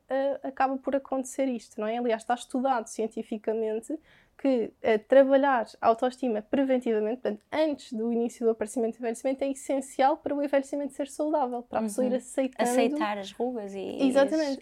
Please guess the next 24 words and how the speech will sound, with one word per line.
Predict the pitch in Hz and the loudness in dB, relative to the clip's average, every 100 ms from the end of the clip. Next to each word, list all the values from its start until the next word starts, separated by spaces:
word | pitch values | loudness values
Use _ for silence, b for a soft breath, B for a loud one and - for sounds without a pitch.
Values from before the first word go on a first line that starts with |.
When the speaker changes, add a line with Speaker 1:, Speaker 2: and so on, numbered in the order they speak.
| - | -2
Speaker 2:
as | |
Speaker 1:
a | 254 | -2
mudança | 247 247 254 262 254 | 0 0 -2 -2 -2
do | 269 | 0
corpo. | 269 208 | 0 2
Não | 254 | 0
Speaker 2:
Uhum. | 294 | 2
Speaker 1:
quer | 359 | 2
dizer | 330 339 | 2 2
que | 311 | 0
não, | 302 - | 0 0
não | 285 285 | 0 2
possa | 277 285 277 | 4 4 2
fazer | 277 269 262 269 | 0 0 0 -2
procedimentos | - - 262 254 - | -8 -2 0 0 -4
estéticos, | - 208 226 226 - | -2 -2 -2 -8 -6
não | 233 240 | -6 -6
se | |
possa | - 247 247 | -6 -6 -6
cuidar. | - 214 214 254 | -2 2 2 0
Speaker 2:
Claro. | - | 0
Speaker 1:
Obviamente | 254 285 277 269 277 | -2 0 -2 0 -2
é | |
importante | 269 - - - 220 247 349 | -4 -6 -6 -2 -2 -2 -6